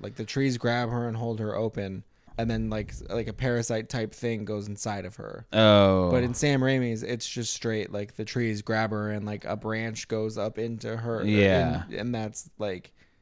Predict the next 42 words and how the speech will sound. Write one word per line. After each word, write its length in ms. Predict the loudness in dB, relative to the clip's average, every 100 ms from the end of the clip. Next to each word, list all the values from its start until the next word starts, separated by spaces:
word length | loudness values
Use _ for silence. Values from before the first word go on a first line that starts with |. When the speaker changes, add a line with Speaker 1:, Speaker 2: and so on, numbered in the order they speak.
| _
Speaker 2:
how 180 | 0 0
she 120 | 0
becomes 360 | 0 0 0 0
possessed. 540 | -2 0 0 0 0
Speaker 1:
And 140 | 2 2
there's 200 | 2 2
no, 580 | 2 4 2 0 -4 -8
the, 220 | -6 -6 0
I 100 | 0
remember 380 | 2 0 2 2
he 240 | 2 0
said 300 | 0 0 0 -2
that 40 |
he 140 | -2
regretted 560 | -2 -2 -2 -2 -2 -4
that 220 | -8 -6
it 120 | -6 -4
wasn't 380 | -4 -4 -8
something 420 | -6 -6 -4 -6 -6
going 320 | -6 -6 -8
into 260 | -8 -8 -8
her. 220 | -8 -8
It 80 | -8
was 160 | -10 -10
just, 260 | -12 -8
like, 280 | -6 -8 -10 _ -20 -20 _ -14
so 340 | -4 0 2
obvious 560 | 0 0 -2 -2 -4 -6
that 240 | -8 -8
the 80 | -8
tree 340 | -8 -4 -4 -4
was 180 | -6 -8
just 220 | -12 -8
like, 160 | -6 -2
"Hey, 200 | -2 0
here's 200 | -2 -2
the 120 | 0
whole 180 | 0 0
branch," 340 | 0 -2 -2
you 80 | -2
know? 180 | -2 4
Speaker 2:
Yeah. 500 | 8 8 6 2